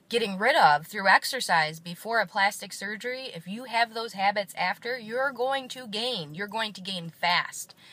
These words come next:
because you lose muscle mass fast. So just my little tip for you, before plastics,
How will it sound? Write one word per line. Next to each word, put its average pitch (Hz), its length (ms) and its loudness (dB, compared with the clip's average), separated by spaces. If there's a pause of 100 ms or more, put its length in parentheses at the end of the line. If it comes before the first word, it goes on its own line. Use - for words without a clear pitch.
(140)
because 196 260 -6
you 208 100 -4
lose 202 440 -8
muscle 202 340 0
mass 156 420 -6
fast. - 600 -2 (480)
So 185 600 4 (520)
just 214 260 -2
my 220 120 10
little 220 240 -2
tip 226 260 0
for 185 200 0
you, 170 140 2
before 202 440 -4
plastics, 214 640 4